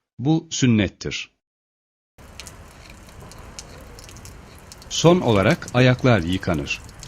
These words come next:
Yıkamaya sağ ayaktan başlanır, ayaklar topuklarla birlikte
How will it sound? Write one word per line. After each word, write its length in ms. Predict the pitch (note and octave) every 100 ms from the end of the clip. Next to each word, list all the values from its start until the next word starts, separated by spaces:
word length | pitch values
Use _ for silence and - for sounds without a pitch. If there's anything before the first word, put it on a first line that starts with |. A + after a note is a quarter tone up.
| - -
Yıkamaya 500 | G#2 A2+ G#2 F#2+ C#3+
sağ 320 | E3 D3+ D3
ayaktan 500 | G2 F2+ E2 F#2+ E2+
başlanır, 520 | F2 G2+ - G#2+ D3+ - - -
ayaklar 500 | A2 G#2 - G#2+ B2+ - -
topuklarla 680 | A#2+ A#2 - C3 A2+ E2+
birlikte 480 | G#2 F#2+ F#2+ - A#2+